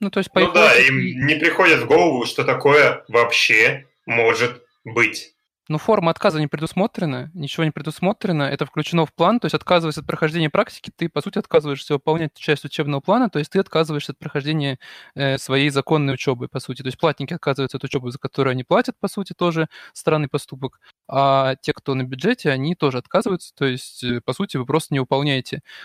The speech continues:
Speaker 1: учебный план, который был изменён ровно вот сейчас. Причём, что, э, по университету ни одного внутреннего какого-то нормативного акта, э, его не существует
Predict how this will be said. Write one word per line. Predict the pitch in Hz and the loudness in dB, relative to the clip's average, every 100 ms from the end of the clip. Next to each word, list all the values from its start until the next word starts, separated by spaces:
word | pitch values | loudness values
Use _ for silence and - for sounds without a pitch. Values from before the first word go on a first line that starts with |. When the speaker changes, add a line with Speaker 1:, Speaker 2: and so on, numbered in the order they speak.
| - | -8
Speaker 1:
учебный | 147 143 139 | -4 -2 -2
план, | - 202 254 | 2 2 2
который | - 139 135 | 0 -2 0
был | 135 139 | -2 -2
изменён | 131 139 170 202 | -2 -2 0 2
ровно | 147 143 | 0 -2
вот | 127 - | -6 -8
сейчас. | 147 123 - | -6 -6 -6
Причём, | - 160 147 | 0 2 2
что, | - 151 135 - - 175 | 0 0 0 -6 -20 -6
э, | 151 139 127 | -2 -2 0
по | 165 156 | 0 2
университету | 147 143 - - 233 - | 2 0 -2 0 0 2
ни | 160 | 0
одного | 147 147 156 143 | 2 2 2 2
внутреннего | 160 156 139 135 131 | 0 -2 -2 -2 -2
какого-то | 143 147 135 | -2 -2 -2
нормативного | 131 139 143 147 143 156 | -2 -2 -2 -2 2 2
акта, | 233 - 143 139 - | 0 0 2 2 -2
э, | 170 147 135 131 | -10 -8 -4 -4
его | 131 135 170 | -6 -2 -2
не | 165 | -2
существует | - - 120 | -4 -10 -10